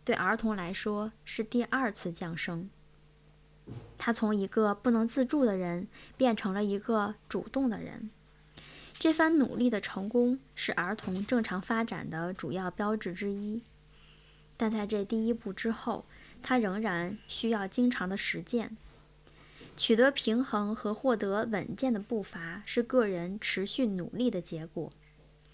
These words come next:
当儿童试图走路的时候，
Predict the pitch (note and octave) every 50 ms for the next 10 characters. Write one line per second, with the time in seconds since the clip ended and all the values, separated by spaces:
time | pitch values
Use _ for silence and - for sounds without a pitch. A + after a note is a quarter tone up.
0 | - - - - - - - - - - C4+ - - G#3 A3 A#3+ - - A3 A3+
1 | A#3 - - C4 B3 - - A3+ A#3+ A#3+ A#3 F3+ F#3+ A#3 D4+ E4+ D#4+ A#3 - -
2 | E3 E3 - - - -